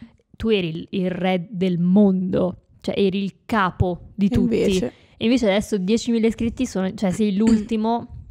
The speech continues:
Speaker 1: <clears throat> veramente l'ultimo arrivato.
Speaker 2: È vero.
Speaker 1: Stessa cosa sugli ulti-, gli, gli ultimi,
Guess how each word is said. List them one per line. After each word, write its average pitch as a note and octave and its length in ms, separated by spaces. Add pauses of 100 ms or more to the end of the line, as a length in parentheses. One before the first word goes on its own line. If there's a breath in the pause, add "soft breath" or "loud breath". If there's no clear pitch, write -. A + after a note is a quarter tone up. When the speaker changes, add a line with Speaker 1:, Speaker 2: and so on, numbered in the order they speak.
(120)
Speaker 1:
<clears throat> - 80
veramente G3 520
l'ultimo G3 340
arrivato. F3 600
Speaker 2:
È G#3+ 80
vero. G3 400
Speaker 1:
Stessa B3+ 300
cosa G#3+ 160
sugli F#3+ 220
ulti-, F3 280
gli, G3+ 420
gli G#3+ 120
ultimi, F#3+ 400